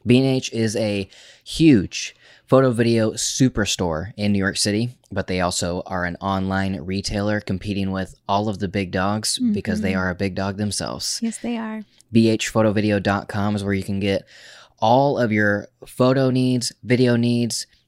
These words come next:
Speaker 1: technology needs, essentially.
Speaker 2: Lots of things.
Speaker 1: A pro audio. And speaking of pro audio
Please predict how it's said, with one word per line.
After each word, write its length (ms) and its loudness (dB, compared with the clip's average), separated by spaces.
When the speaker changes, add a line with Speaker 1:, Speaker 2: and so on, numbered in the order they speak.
Speaker 1:
technology 640 0
needs, 340 0
essentially. 680 -2
Speaker 2:
Lots 480 0
of 100 -8
things. 400 -12
Speaker 1:
A 180 -4
pro 240 2
audio. 680 2
And 440 0
speaking 320 -2
of 80 -2
pro 180 0
audio 440 0